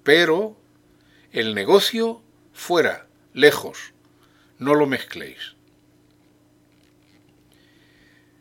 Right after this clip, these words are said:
¿Os acordáis cuando el mismo Señor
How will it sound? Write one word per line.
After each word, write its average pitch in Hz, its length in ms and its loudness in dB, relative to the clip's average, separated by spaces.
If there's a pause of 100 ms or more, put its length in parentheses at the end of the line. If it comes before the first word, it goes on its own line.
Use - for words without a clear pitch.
(960)
¿Os 104 140 -6
acordáis 123 480 -2
cuando 135 380 -4
el 120 100 -6
mismo 131 320 -10
Señor 127 640 -6